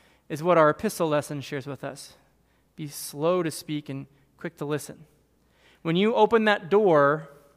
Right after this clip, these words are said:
some people will say, "No, I don't want to go there." Some people, some people will say, "Sure, I'll engage in a conversation about this." And sometimes when you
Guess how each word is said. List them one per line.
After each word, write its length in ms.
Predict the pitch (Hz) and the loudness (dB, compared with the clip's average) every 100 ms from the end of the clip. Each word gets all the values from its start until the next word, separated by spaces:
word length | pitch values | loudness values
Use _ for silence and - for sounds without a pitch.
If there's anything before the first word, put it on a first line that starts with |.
| _ _ _ _ _ _ _ _ _ | _ _ _ _ _ _ _ _ _
some 220 | - 208 214 | -4 -2 0
people 420 | 220 208 180 160 | -2 0 2 2
will 160 | 160 | 2
say, 360 | 156 - 156 147 | 0 0 0 0
"No, 340 | 147 147 139 139 - _ - | 0 -2 -2 -8 -20 _ -12
I 80 | 147 | -6
don't 160 | 147 | -4
want 160 | 143 143 | -2 -4
to 60 | |
go 160 | 135 135 | -4 -6
there." 260 | 131 127 - _ _ _ _ _ _ _ _ | -8 -12 -16 _ _ _ _ _ _ _ _
Some 240 | - 214 220 | -2 0 0
people, 460 | 226 208 190 190 | -2 2 2 2
some 240 | 196 208 214 | 0 -4 -4
people 400 | 214 202 190 170 | -6 -2 0 2
will 120 | 170 | 0
say, 320 | 160 175 165 170 | 0 -2 -2 -4
"Sure, 320 | - 285 160 | -4 0 2
I'll 180 | 175 190 | 2 2
engage 320 | 156 165 147 | 0 -2 -2
in 80 | 151 | -6
a 40 | |
conversation 580 | - 151 147 156 143 156 | -4 -4 -4 -6 -8 -8
about 280 | 147 147 - | -8 -8 -6
this." 280 | 151 151 - _ _ _ - | -8 -10 -18 _ _ _ -12
And 100 | 151 | -4
sometimes 460 | 214 208 190 170 | -2 2 0 0
when 100 | 165 | -2
you 220 | 165 160 | -2 -2